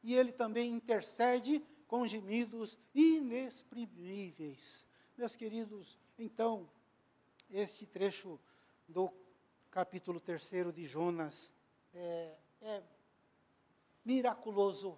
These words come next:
realmente. Jonas é o maior pregador que existiu sobre a face da terra até dois mil e vinte e dois e até os dias em que nós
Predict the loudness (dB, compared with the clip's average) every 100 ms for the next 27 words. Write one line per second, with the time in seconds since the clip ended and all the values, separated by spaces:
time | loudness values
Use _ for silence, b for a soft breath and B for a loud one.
0 | -2 -2 0 -4 -8 -12 -16 -18 _ _
1 | _ _ _ _ _ _ _ _ _ _
2 | 0 4 4 2 -4 -6 -12 -2 2 2
3 | 0 -8 -6 0 0 6 8 8 2 0
4 | 2 4 0 0 4 4 4 -2 -6 -6
5 | -6 -12 -8 -8 -8 -10 -8 -8 -6 -6
6 | -6 -10 -10 -6 -6 -6 -8 -18 b b
7 | _ _ _ -6 -2 2 2 4 2 0
8 | -2 -2 -6 -14 -6 2 4 2 -2 -6
9 | -6 -4 -6 -6 -10 -16 -18 -16 -14 -14
10 | -16 -20 -18 -16 -12 -12 -14